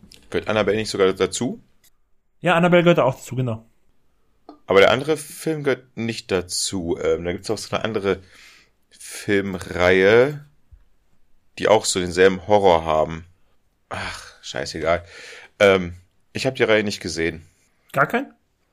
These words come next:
Speaker 1: Ich weiß nicht, ob mir das zu flach ist oder zu gruselig, kann ich gar nicht sagen.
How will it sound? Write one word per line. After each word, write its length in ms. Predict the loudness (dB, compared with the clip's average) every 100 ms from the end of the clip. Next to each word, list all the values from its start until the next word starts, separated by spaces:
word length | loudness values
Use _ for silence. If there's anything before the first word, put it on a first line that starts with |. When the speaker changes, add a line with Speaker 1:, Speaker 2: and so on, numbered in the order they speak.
| _ _ _
Speaker 1:
Ich 160 | -4 0
weiß 180 | 0
nicht, 140 | 0 -4
ob 120 | -2
mir 240 | 0 2
das 280 | 0 -2 -6
zu 160 | -10 -10
flach 280 | 2 2 2
ist 140 | -2
oder 140 | -4
zu 160 | -4 -8
gruselig, 460 | -10 -8 -4 -4 -4
kann 140 | -6
ich 120 | -4
gar 100 | -6
nicht 140 | -8 -4
sagen. 280 | -6 -6